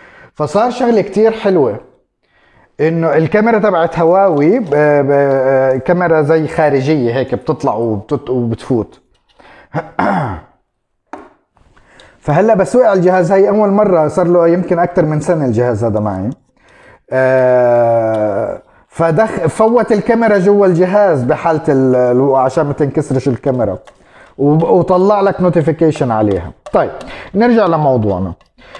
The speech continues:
فبالتالي حلت المسألة الأولى إنه persistence ولا ما ندقش على نفس المسمار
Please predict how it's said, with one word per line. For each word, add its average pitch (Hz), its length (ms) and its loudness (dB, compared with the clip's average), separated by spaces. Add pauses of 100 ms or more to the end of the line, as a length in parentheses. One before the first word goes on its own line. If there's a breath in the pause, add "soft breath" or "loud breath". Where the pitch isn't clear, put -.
(120)
فبالتالي 202 640 2
حلت 226 520 0
المسألة 165 500 0
الأولى 156 580 2
إنه 175 180 2
persistence 165 880 0
ولا 185 560 2 (340 loud breath)
ما 175 120 0
ندقش 190 460 0
على 180 140 0
نفس 202 220 -2
المسمار 175 720 0